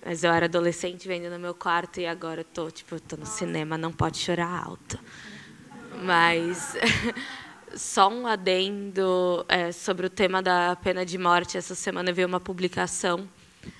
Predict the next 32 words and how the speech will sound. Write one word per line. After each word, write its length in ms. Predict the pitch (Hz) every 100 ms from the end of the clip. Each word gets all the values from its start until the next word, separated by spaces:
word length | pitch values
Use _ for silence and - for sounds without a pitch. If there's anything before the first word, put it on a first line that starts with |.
| - -
de 160 | - 180
uma 140 | 185
página 360 | 175 180 180 185
americana, 580 | 185 180 180 196 185 190
a 60 |
primeira 360 | 180 196 190 196
pessoa 680 | - 220 - 214 196 185 185
a 40 |
ter 160 | 180 190
sido 240 | - 185
condenada 580 | 180 190 185 185 175 180
à 20 |
pena 260 | - 180 175
de 80 | 170
morte 320 | 175 165 -
nos 100 | 175
Estados 260 | - 180 175
Unidos. 380 | 180 170 165 - - - - -
Não 220 | 190 196
deem 240 | 214 196 208
um 80 | 202
Google 280 | 185 185 190
nisso 340 | 185 180 -
nessa 240 | 196 170
semana, 560 | 202 - 202 180 175 185
porque 240 | 185 -
tem 140 | 185 185
que 80 | -
se 100 | 185
recuperar 480 | 180 190 - 180
desse 260 | 170 175 -
filme. 280 | 185 170